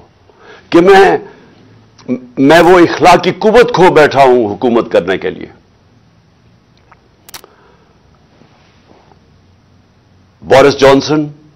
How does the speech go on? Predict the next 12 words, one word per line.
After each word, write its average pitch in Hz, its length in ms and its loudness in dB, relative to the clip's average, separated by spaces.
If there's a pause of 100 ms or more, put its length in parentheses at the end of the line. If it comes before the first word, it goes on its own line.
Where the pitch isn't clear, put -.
(120)
भारी 123 480 0
अक्सरियत 139 440 0
से 135 120 -4
जीता, 120 540 -4 (1300)
सिर्फ 220 480 -2
उसने 170 600 -2
एक, 156 600 -2
अ, - 1300 -2
ऑफिस - 380 0
के 156 160 2
बाद 143 760 2
एक - 300 -4